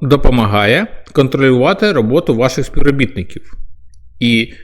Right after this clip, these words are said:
за допомогою чого і ви можете допомогти співробітникам, вказавши їм на те, що якийсь об'єкт не прозвонювався давно, в якомусь об'єкті немає фотографій,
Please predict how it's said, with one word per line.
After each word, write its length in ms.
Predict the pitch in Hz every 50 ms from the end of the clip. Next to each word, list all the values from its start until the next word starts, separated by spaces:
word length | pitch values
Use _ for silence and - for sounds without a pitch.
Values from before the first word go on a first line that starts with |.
| - - - - - -
за 180 | 104 110 127
допомогою 520 | 123 - 135 139 139 135 139 135 131 131 123
чого 500 | - - 214 214 196 190 160 - - - -
і 100 | 165 160
ви 160 | 160 175 165
можете 320 | 156 143 123 113 - 120
допомогти 520 | 107 117 - - 131 117 123 113 - - -
співробітникам, 840 | - - - 117 120 135 160 233 - - 226 208 - 202 196 202 - - - - - - - - - - - -
вказавши 480 | - 156 127 120 160 165 156 - -
їм 120 | 139 131 131
на 80 | 127
те, 160 | 117 - 202
що 200 | 190 - - 107 - - - - - - - - - - - - - - - - - - - - -
якийсь 380 | 139 135 127 - - 104 - -
об'єкт 380 | 123 107 110 127 127 - -
не 100 | 131 131
прозвонювався 680 | 131 - 120 101 98 101 104 110 110 110 107 104 - -
давно, 320 | 101 104 101 104 107 107 - - - - - - - - - - - - -
в 40 | -
якомусь 400 | 123 135 135 220 214 196 - -
об'єкті 340 | 127 113 127 127 - - 120
немає 260 | 110 120 135 135 120
фотографій, 720 | - 120 110 - 95 101 101 101 98 95 - - 104 104